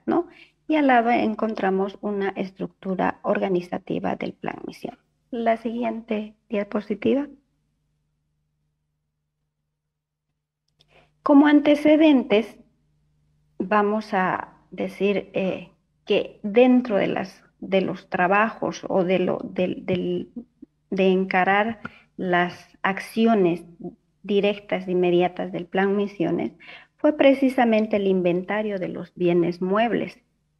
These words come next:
en trece poblaciones, ¿no? Que se hicieron, eh, mil cuatrocientos cincuenta y un fichas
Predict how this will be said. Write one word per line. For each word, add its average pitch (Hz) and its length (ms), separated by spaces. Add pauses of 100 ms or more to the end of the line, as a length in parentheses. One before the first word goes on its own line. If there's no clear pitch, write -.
(180)
en 226 220
trece 285 320
poblaciones, 190 960 (520)
¿no? 214 320 (500)
Que 214 180
se 208 120
hicieron, 202 600 (240)
eh, - 160
mil 220 420
cuatrocientos 190 800
cincuenta 180 600
y 165 120
un 190 200
fichas - 500